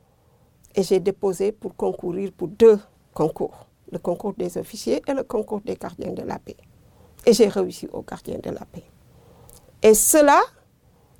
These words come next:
aussi me plaisait beaucoup parce que c'était un corps qui jusque-là n'était ouvert qu'aux hommes. Il fallait, quelques années auparavant, d'abord avoir fait une formation militaire dans l'armée carrément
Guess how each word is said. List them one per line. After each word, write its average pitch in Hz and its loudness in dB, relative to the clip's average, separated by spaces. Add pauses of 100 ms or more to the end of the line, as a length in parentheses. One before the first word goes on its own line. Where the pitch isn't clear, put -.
(120)
aussi 233 2 (140)
me 240 6
plaisait 247 4
beaucoup 226 -4 (120)
parce - -8
que - -4
c'était 254 -2
un 277 0
corps 254 0
qui 214 -10
jusque-là 220 0
n'était 214 0
ouvert 240 -2
qu'aux 277 -2
hommes. 185 -2 (1080)
Il 214 0
fallait, 208 2 (500)
quelques 196 -2
années 220 6
auparavant, 220 -2 (340)
d'abord 190 -2 (300)
avoir 226 0
fait 214 -2 (160)
une 302 2
formation 226 0
militaire 208 0 (240)
dans 214 2
l'armée 214 2
carrément 220 -2